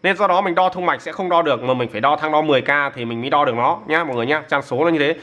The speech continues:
Do đó ấy, là cái nguồn, ờ, năm V ra đây này, năm V đưa thẳng cực tiếp, trực tiếp vào cực B con này, nó được hạn vào con nội trở trong này này. Mọi người nhá, nên do đó nó không chết. Chứ nếu mà nó là chúng ta thay con chăn thường ở đây ấy,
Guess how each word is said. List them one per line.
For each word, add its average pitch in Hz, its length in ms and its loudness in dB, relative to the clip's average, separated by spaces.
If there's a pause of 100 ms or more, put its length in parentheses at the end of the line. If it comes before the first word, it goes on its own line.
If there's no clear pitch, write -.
(180)
Do 202 200 2
đó 196 240 4
ấy, 247 120 0 (1200)
là 151 180 2
cái 190 120 -8
nguồn, 165 320 0
ờ, 147 300 2 (160)
năm 185 220 0
V 180 40 -6 (140)
ra 175 160 2
đây 170 160 0
này, 123 180 -4
năm 156 180 -4
V 165 120 0
đưa 165 160 2
thẳng 123 180 -8
cực 135 180 -8
tiếp, 208 120 0 (160)
trực - 160 -2
tiếp 226 100 2
vào 175 80 -4
cực 147 120 -4
B 151 60 0 (120)
con 143 80 2
này, 113 180 0
nó 123 100 -2
được 127 200 -4
hạn 92 180 -4
vào 98 80 -14
con 127 120 -2
nội 110 160 -4
trở 98 180 -4
trong 117 140 0
này 101 100 -2
này. 90 100 -10 (540)
Mọi 107 100 4
người 107 100 4
nhá, 131 140 2 (280)
nên 135 140 2
do 139 100 2
đó 131 120 4
nó 147 80 0
không 147 140 -8
chết. 190 240 -4
Chứ 175 100 2
nếu 160 220 4
mà 156 120 0
nó 139 100 2
là 135 260 0
chúng 147 100 -8
ta 147 120 0
thay 147 180 -6
con 151 100 -4
chăn 143 180 -2
thường 117 180 -4
ở 123 60 -2
đây 131 140 2
ấy, 135 80 -4